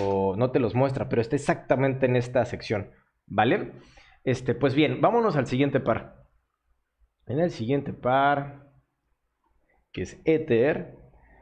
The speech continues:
Vamos a ver cómo, ¿por qué no cambió a Ether? Denme un segundito, por favor.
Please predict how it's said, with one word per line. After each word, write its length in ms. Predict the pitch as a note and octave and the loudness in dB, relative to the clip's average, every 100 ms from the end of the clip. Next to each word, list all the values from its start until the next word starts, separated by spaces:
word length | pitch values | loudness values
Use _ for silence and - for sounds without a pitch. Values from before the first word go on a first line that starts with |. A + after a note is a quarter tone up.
| _ - | _ -12
Vamos 280 | G#2 A2+ G2 | -6 -4 -4
a 40 | |
ver 140 | G2 F#2+ | -6 -6
cómo, 340 | G#2 G2+ G2 - - _ _ _ _ _ _ _ _ _ _ _ _ _ _ _ - - | -8 -8 -10 -14 -20 _ _ _ _ _ _ _ _ _ _ _ _ _ _ _ -20 -16
¿por 120 | G2 | -10
qué 120 | B2+ | -6
no 160 | A#2+ A#2+ | -4 -4
cambió 320 | F#2+ F#2 A#2 | -6 0 2
a 60 | A#2 | 2
Ether? 540 | B2+ - C3+ E3 F#3+ - - - - - - - - - - - - - - - - - _ - - _ - - _ _ - _ - - - - - _ - - | 2 0 0 0 -2 -10 -16 -18 -20 -16 -14 -14 -16 -16 -14 -14 -16 -18 -18 -20 -20 -20 _ -20 -20 _ -20 -20 _ _ -20 _ -20 -20 -20 -20 -20 _ -20 -18
Denme 200 | G#2 G2+ | -12 -8
un 60 | G#2+ | -8
segundito, 720 | G#2+ A#2+ D3 D#3 - D#3 D#3 | -6 -4 -4 -6 -6 -6 -6
por 200 | D#3 D3 | -6 -10
favor. 600 | - G#2+ F#2+ G#2 C3+ G3 | -10 -10 -6 -6 -8 -10